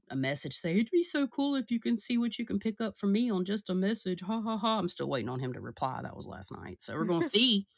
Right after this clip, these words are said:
Speaker 1: We fitting to, we fitting to see.
Speaker 2: <laughs>
Speaker 1: Anyways. All right.
Speaker 2: Ah.
Speaker 1: That was a funny TikTok,
Speaker 2: People be
Speaker 1: um,
Speaker 2: trying to test us, and they have no freaking idea.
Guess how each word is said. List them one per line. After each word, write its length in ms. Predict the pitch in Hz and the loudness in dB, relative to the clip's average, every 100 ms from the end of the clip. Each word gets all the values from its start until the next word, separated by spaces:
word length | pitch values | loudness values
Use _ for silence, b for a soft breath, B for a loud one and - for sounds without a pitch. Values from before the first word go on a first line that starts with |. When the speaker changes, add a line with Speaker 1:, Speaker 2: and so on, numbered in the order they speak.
| b b b b b b | b b b b b b
Speaker 1:
We 100 | 160 - | -4 4
fitting 240 | 233 - | 4 4
to, 80 | 165 | 0
we 120 | 165 170 | 0 0
fitting 220 | 247 226 165 | 2 0 0
to 60 | |
see. 500 | - - 285 277 240 - _ _ _ | 0 2 2 2 -2 -4 _ _ _
Speaker 2:
<laughs> 360 | 294 330 427 311 | 2 12 12 12
Speaker 1:
Anyways. 540 | 202 135 - 160 - _ _ B B 539 466 440 | 10 2 -2 -8 -10 _ _ B B -8 -6 -4
All 80 | |
right. 220 | 427 466 440 | -2 0 2
Speaker 2:
Ah. 380 | 427 403 381 381 - | 2 0 -2 -4 4
Speaker 1:
That 140 | 185 | 4
was 120 | 175 | 4
a 120 | 151 147 | 0 -4
funny 280 | 160 143 139 | -4 -4 -4
TikTok, 520 | - - - 370 480 | -6 -2 4 10 12
Speaker 2:
People 40 | 480 | 12
be 120 | 440 | 10
Speaker 1:
um, 0 | |
Speaker 2:
trying 340 | - 294 330 | 8 8 8
to 80 | 311 | 4
test 460 | - 240 262 - 226 | 2 4 4 2 0
us, 200 | 226 233 | 0 0
and 140 | 208 | 0
they 120 | 240 | 4
have 240 | 277 302 247 | 6 4 2
no 400 | 233 220 226 240 | 0 4 6 4
freaking 600 | - - 240 233 214 196 | 2 0 0 0 -4 2
idea. 880 | 185 180 175 170 165 160 156 160 | 2 2 0 -4 0 2 4 2